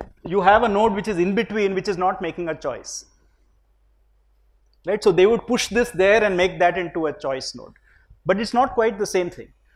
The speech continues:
because now see, this is an ex-, extended version of their old example. The point is that A sends to B. Now C is waiting for a message from A and from B, but A and B send their messages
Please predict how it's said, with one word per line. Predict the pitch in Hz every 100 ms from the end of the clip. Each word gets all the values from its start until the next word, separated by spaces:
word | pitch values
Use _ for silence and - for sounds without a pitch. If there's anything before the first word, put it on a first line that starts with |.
| _
because | 170 214
now | 180 180 262
see, | - 254
this | 185 -
is | 226
an | 233
ex-, | 196 160 - _ 160 139
extended | 208 165 - 247 240
version | 202 202 226
of | 185
their | 175
old | 160 190
example. | 165 147 135 143
The |
point | 147 214 240
is |
that | 214 220 -
A | 190
sends | 254 240 226 -
to |
B. | 175 180 160 208 - _ _ _ _ _ -
Now | - 190
C | 190 - 269 285 294 294 - _
is | 220 208
waiting | 180 226 247 269
for | - 214
a |
message | 175 165 180 151 - - - - _
from | 202 185 196
A | 190 269 262
and | 180 208
from | - 202 135
B, | 139 117 _ _ _ _ _ _ _ _ _ 156
but | 196 196
A | 196
and | 277 262 202
B | 247 262 254
send | - 220 233 233
their | 220 202
messages | 196 220 196 226 214 -